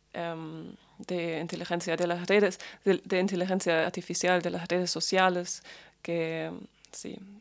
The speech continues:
si uno lo usaría de buena manera, podríamos apoyar tanto, ¿no? Y, sí, me duele mucho ver cómo este movimiento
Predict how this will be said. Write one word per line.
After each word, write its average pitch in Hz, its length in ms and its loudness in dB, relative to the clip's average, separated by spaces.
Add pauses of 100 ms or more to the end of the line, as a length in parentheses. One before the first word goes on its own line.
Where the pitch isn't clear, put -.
(340)
si 160 760 -6
uno 190 220 2
lo 170 300 6
usaría 175 600 0
de 165 240 -6
buena 180 300 0
manera, 175 480 0
podríamos 180 760 -4
apoyar 185 460 2
tanto, 170 360 0
¿no? 185 200 -6 (440)
Y, 165 400 -4 (600)
sí, 165 260 -4
me 180 160 0
duele 208 220 8
mucho 202 440 4
ver 190 480 4
cómo 175 180 0
este 185 180 -4
movimiento 180 720 -2